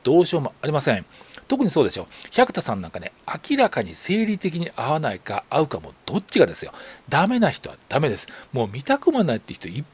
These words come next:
ぱいいるでしょうね。しょうがありません。皆さんもこれどうしようもないですよ。だからその人はどうぞアンチになってくださいと。だけど、アンチよりも私は百田さん見てるとね、逆のアンチ、あ、つまり好きだって人ですよ。こういう人のが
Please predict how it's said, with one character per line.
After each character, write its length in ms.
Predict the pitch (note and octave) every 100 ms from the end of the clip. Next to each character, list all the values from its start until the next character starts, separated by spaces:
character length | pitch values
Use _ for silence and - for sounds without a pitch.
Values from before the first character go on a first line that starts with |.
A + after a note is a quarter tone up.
| -
ぱ 100 | A3+
い 80 | G#3+
い 40 |
る 40 | A3+
で 120 | G3
し 100 | -
ょ 60 | -
う 20 |
ね。 140 | - -
し 160 | - -
ょ 100 | B3
う 20 |
が 60 | C4+
あ 20 |
り 80 | C4
ま 100 | A#3
せ 100 | D3+
ん。 80 | - - -
皆 140 | G#3+ C4
さ 60 |
ん 60 | C3+
も 60 |
こ 80 | -
れ 60 | -
ど 160 | G3 C#4+
う 80 | C#4
し 60 |
よ 40 | E4
う 40 |
も 60 | D4+
な 60 |
い 40 | F#3+
で 40 |
す 80 | -
よ。 60 | -
だ 60 |
か 40 | - -
ら 80 | E3
そ 100 | -
の 100 | B3
人 140 | C#4 E3+
は 100 | A2+ -
ど 160 | A3+ D#4
う 20 |
ぞ 160 | G3 -
ア 120 | F3+
ン 100 | F3
チ 160 | -
に 80 | D#2
な 120 | G#2
っ 20 | D#3
て 160 | -
く 180 | - A#2
だ 80 | A#2+
さ 100 | G#2
い 60 |
と。 100 | E2 - - -
だ 160 | D3+ F3+
け 200 | F#2 -
ど、 300 | - C3+ A2 - - -
ア 200 | - G#3
ン 140 | A#3 C#3+
チ 180 | -
よ 80 | F#2
り 120 | D#2
も 300 | D#2 A2 F#2+ -
私 280 | - G#2 B2+
は 60 |
百 180 | G#2+ A#2
田 120 | -
さ 100 | -
ん 80 | E2
見 80 | F2+
て 100 | G2+
る 60 | D#2
と 80 |
ね、 180 | D#2+ E2+ - - -
逆 320 | - - D3+
の 120 | D3
ア 60 | C3
ン 120 | A2+
チ、 140 | - -
あ、 80 | G2
つ 120 | A#2
ま 60 | F2
り 80 |
好 60 | - -
き 100 | G#3
だ 100 | D#3+
っ 40 |
て 80 | -
人 140 | F2 -
で 80 |
す 80 | -
よ。 120 | E2 - - - -
こ 280 | F3+ E3+
う 40 | F3
い 100 | D#3+
う 20 |
人 160 | - C#3
の 80 |
が 120 | G2+